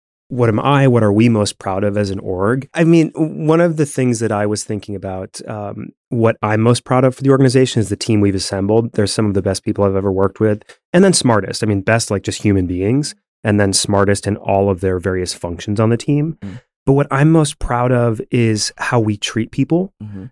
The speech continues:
Speaker 1: Um, and I think, you know, I touched on this earlier, but at the end of the day, this entire machine is about people
Speaker 2: Mm.
Speaker 1: and their stories, their strengths, opportunities for development. How do we tap into all those things?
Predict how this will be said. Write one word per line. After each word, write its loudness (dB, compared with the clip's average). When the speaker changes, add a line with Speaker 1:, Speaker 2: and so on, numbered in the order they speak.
Speaker 1:
Um, 0
and 2
I 0
think, -2
you 4
know, 2
I -2
touched -2
on 2
this -2
earlier, 6
but -2
at -6
the 0
end 2
of -4
the -4
day, 0
this -4
entire 0
machine -2
is 0
about -6
people -2
Speaker 2:
Mm. -10
Speaker 1:
and 0
their 0
stories, 2
their -4
strengths, -4
opportunities 0
for -6
development. -2
How -6
do 0
we 0
tap -6
into 0
all -2
those -2
things? -2